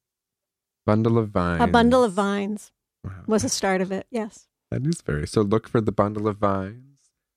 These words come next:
Speaker 1: look for Beauty and the Beast. And, um,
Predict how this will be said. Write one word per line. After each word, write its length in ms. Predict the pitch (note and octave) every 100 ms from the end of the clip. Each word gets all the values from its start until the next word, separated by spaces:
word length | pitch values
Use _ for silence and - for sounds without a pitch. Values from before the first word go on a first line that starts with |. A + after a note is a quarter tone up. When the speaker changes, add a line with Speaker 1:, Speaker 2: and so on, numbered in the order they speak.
| -
Speaker 1:
look 120 | G#2+
for 120 | - A2+
Beauty 600 | F#2+ G2+ G#2+ A2 A2+ A2
and 260 | F2+ F2+ -
the 80 | D#2+
Beast. 920 | F2 F2 C#3 - _ _ _ - - _ _ _ _
And, 340 | G2 F#2 F2+ F2
um, 360 | E2+ E2 D#2+